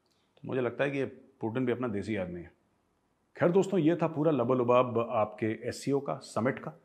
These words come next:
कि यहाँ पे क्या हुआ, कैसे हुआ, और थोड़ा सा हमने आपको इतिहास भी बताया कि एससीओ दो हज़ार एक में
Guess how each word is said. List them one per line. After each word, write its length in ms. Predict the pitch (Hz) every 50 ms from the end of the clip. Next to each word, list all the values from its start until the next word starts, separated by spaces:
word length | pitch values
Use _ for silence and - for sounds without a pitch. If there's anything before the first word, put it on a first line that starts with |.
| _ _ _ _ _ _ _ _ -
कि 60 | 123
यहाँ 160 | 107 98 110
पे 100 | 113 113
क्या 200 | 104 - - 117
हुआ, 260 | 113 113 120 123 117
कैसे 300 | 113 - - 101 - -
हुआ, 100 | 139 160
और 120 | 208 208 - -
थोड़ा 160 | 143 180 185
सा 140 | 175 156 147
हमने 200 | 127 123 139 139
आपको 280 | 127 113 - - 92 80
इतिहास 300 | 104 104 101 98 113 110
भी 120 | 113 107
बताया 280 | 95 95 101 113 143 147
कि 120 | - 104
एससीओ 320 | 98 - - 120 127 139 139 - - - _ _ _ _ - _
दो 80 | - 107
हज़ार 260 | 107 107 120 113 107
एक 160 | 107 107 -
में 140 | 123 143 147